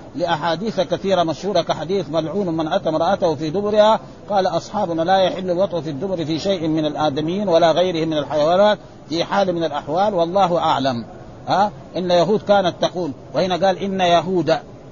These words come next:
منعوا من الصرف. ليه؟ لأن المراد به القبيلة، ها، ومرات يجي مع يهودا معناه شخص يهودي، هذا غير، ها، يهودا ما يجوز يهودا، هكذا في النسخ: "يهودا غير مصروف"، لأن المراد قبيلة اليهود، فامتنع صرفه للتأنيث والعلمية.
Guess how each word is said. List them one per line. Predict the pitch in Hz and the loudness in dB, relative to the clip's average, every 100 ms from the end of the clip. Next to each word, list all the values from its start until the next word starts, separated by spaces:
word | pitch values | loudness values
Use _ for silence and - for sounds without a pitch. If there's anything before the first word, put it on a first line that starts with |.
| 123 | -8
منعوا | 175 202 165 | -2 2 2
من | 170 | 2
الصرف. | 151 170 135 156 | 0 -2 -2 -2
ليه؟ | 214 | -4
لأن | 208 180 | -2 -4
المراد | 175 170 190 170 | -4 -2 -2 0
به | 196 170 | -2 -2
القبيلة، | 170 170 180 135 107 - - - | 0 0 0 -2 -4 -12 -14 -6
ها، | 147 170 | -4 -2
ومرات | 175 185 208 214 | 0 2 2 2
يجي | 220 196 | 0 -2
مع | 180 147 | -2 -2
يهودا | 175 156 196 185 170 147 - - - | 0 0 -2 2 2 2 -6 -16 -6
معناه | 165 185 196 175 190 | -2 0 0 -2 -4
شخص | 269 254 214 | -2 -2 0
يهودي، | 190 185 139 139 | 0 2 -2 -4
هذا | 131 123 | -4 -4
غير، | 175 143 - - 104 | 0 0 -2 -12 -4
ها، | 143 190 - | -2 -2 0
يهودا | 160 160 220 160 170 - 127 | 0 2 0 2 0 -2 -2
ما | 196 | 0
يجوز | 180 185 160 | 0 0 2
يهودا، | 147 175 160 156 131 127 | 2 2 2 2 0 2
هكذا | 175 185 180 175 | 2 4 0 0
في | 156 | -2
النسخ: | 196 208 233 208 - - | -4 2 2 0 -8 -6
"يهودا | 160 180 190 180 | -2 0 2 4
غير | 208 190 | 4 2
مصروف"، | 170 180 220 185 | -2 -2 -2 0
لأن | 180 180 | 0 0
المراد | 165 175 208 | 0 2 0
قبيلة | - 175 208 170 | 0 -2 0 2
اليهود، | 165 156 208 180 | 2 2 0 0
فامتنع | 180 156 196 180 165 | -2 2 2 2 0
صرفه | 208 170 143 | -2 -2 -4
للتأنيث | 147 190 190 156 180 240 262 - - - - | -4 -2 -2 0 0 2 2 0 -16 -12 0
والعلمية. | 208 175 165 156 147 123 | 4 4 2 0 -2 -4